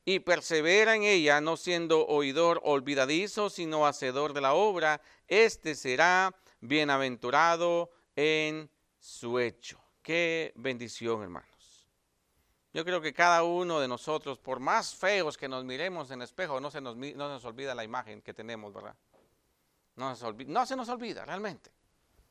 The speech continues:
Yo creo que si fue-, tuviéramos habilidad de, de dibujar, fácilmente podríamos ha-, hacer un rostro de nosotros mismos. Lo podríamos hacer.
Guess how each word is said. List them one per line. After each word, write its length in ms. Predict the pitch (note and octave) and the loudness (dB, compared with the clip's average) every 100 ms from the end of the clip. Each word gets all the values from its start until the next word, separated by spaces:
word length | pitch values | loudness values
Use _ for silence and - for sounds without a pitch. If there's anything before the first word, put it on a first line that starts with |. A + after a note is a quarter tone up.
| _ _ - | _ _ -14
Yo 100 | C#3 | -2
creo 180 | G#3 G#3 | 0 0
que 100 | F3+ | -2
si 120 | D3+ | -6
fue-, 180 | D3 F#3+ | -8 -8
tuviéramos 540 | D#3+ F#3+ G#3 G3 D#3+ | -4 -2 0 -2 -2
habilidad 720 | C#3+ D3+ D3+ C3+ D#3+ G#3+ G#3+ D#3+ | 2 2 0 0 4 6 6 4
de, 300 | C#3 C3+ B2 | 0 -2 -2
de 180 | C3 | -4
dibujar, 800 | B2 B2+ A#2+ - F3+ A3 G3 C3 - _ - - _ - | -4 -6 -8 -2 2 6 6 4 -4 _ -20 -20 _ -18
fácilmente 580 | - F#3 F3 F#3 F#3+ E3+ | 0 0 0 -4 -4 -4
podríamos 480 | C#3 C#3+ E3 E3+ D#3 | -4 -4 -2 -4 -6
ha-, 260 | D3 - C3+ | -12 -6 -6
hacer 220 | C#3+ D#3 | -4 -8
un 100 | D3 | -8
rostro 340 | C#3 D3 C#3 | -8 -10 -10
de 40 | B2+ | -12
nosotros 300 | B2 C#3+ C3 | -12 -12 -10
mismos. 500 | A#2 G2 F#2+ - _ _ _ _ _ | -12 -16 -20 -20 _ _ _ _ _
Lo 100 | E3 | -10
podríamos 460 | F#3 A#3 B3+ G3+ C#3 | -4 -4 -4 -6 -12
hacer. 280 | G2 - | -16 -20